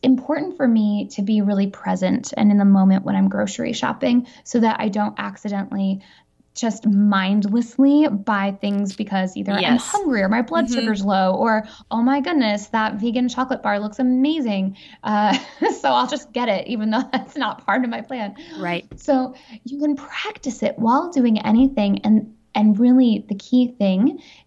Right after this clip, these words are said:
Speaker 1: is, the easiest way to do it is to be present with your breath.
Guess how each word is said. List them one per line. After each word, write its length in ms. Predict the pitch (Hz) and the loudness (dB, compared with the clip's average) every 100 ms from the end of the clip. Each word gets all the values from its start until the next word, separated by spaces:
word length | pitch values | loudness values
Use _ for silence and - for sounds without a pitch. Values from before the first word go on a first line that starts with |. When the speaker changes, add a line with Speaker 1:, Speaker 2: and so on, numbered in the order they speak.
| _ | _
Speaker 1:
is, 640 | 214 214 208 202 196 - - _ _ _ _ _ _ | 2 2 2 0 -2 -8 -20 _ _ _ _ _ _
the 220 | 208 240 - | -2 0 2
easiest 400 | 233 226 202 190 | 2 4 0 -2
way 120 | 175 | -4
to 60 | 175 | -4
do 120 | 180 | -2
it 240 | 185 196 - - _ _ | -2 -4 -10 -20 _ _
is 140 | 220 196 | -4 0
to 80 | |
be 100 | 226 | 0
present 400 | 214 208 220 262 | 0 0 2 2
with 220 | - 196 190 | 0 -6 -4
your 100 | 185 | -4
breath. 500 | - 190 185 294 | -6 -6 -4 -4